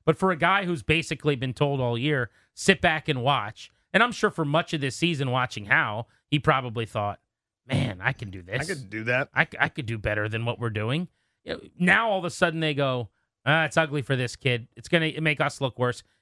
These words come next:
Speaker 1: Get in there and you deal with the really two good defenses when we're thirteen-point underdogs back-to-back,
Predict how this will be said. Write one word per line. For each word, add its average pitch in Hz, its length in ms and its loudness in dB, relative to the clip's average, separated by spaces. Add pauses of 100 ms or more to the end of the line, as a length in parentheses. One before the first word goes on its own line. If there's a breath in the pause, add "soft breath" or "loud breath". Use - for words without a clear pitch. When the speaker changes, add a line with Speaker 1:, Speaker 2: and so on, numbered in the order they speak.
(200)
Speaker 1:
Get 208 220 6
in 202 140 -4
there 180 200 0
and 160 140 -2
you 196 100 0
deal 156 260 0
with 139 160 -6
the 131 100 -2
really 127 320 -2
two 131 180 -4
good 120 220 -2
defenses 117 580 -6 (280)
when 143 180 2
we're 131 80 0
thirteen-point 135 580 -2
underdogs 123 400 -2
back-to-back, 123 640 0